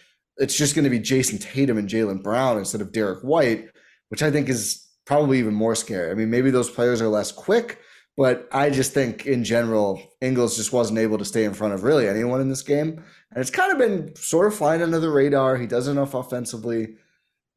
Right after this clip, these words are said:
It's gonna be nice to have Jay Crowder and just be able to late in games go,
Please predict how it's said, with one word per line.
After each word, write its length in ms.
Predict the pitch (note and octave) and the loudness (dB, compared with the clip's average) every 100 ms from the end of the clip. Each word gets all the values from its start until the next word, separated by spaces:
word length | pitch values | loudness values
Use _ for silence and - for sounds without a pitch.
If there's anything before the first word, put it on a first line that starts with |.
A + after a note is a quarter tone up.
| - | -2
It's 200 | D#3 D#3+ | -2 2
gonna 200 | G3+ F3+ | 2 4
be 100 | D#3+ | 4
nice 240 | C#3 C3 | 4 2
to 100 | C#3+ | 2
have 160 | C3 A2 | 0 2
Jay 180 | B2 A#2+ | 0 0
Crowder 680 | A#2+ A2 A2 G#2+ G2 - - | 2 2 4 2 0 -6 -4
and 260 | A#2 A2+ G#2+ | 0 0 0
just 280 | A#2+ A2+ | -2 0
be 80 | C3 | 2
able 220 | B2 A#2+ | 4 4
to 80 | A#2 | 4
late 320 | A2+ A#2+ B2 B2 | 4 4 2 -2
in 120 | A#2 | -2
games 380 | A2 A2 G#2 G#2 | 2 2 0 -2
go, 520 | A2 G#2 G2 F#2+ | 0 0 0 -4